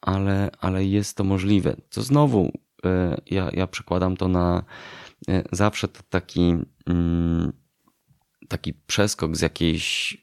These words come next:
e, z jakiejś takiej blokady, przekładam na to, że, że, że te, no bo tutaj mamy do blokady w naszym mózgu, jeśli chodzi o te, te umiejętności takie fizyczne.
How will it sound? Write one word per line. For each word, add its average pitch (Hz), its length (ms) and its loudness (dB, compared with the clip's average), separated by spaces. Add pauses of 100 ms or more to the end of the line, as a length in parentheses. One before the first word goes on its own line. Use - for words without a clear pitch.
(540)
e, 85 60 -4 (840)
z - 80 -6
jakiejś - 240 -6
takiej 90 220 -6
blokady, 92 680 2 (580)
przekładam 101 400 0
na 90 120 0
to, 101 360 0
że, 92 280 0 (180)
że, 87 200 -4
że 92 80 -6
te, - 120 -2 (140)
no 92 220 -2
bo 95 120 -4
tutaj 104 340 -2
mamy 107 220 4
do 95 80 2
blokady 95 380 2
w 92 40 -4
naszym 92 260 0
mózgu, 90 300 0
jeśli 85 280 -2
chodzi 85 340 -4
o 82 400 0 (640)
te, - 140 -6
te 82 120 -6
umiejętności 87 880 -2
takie - 320 -8
fizyczne. - 680 -4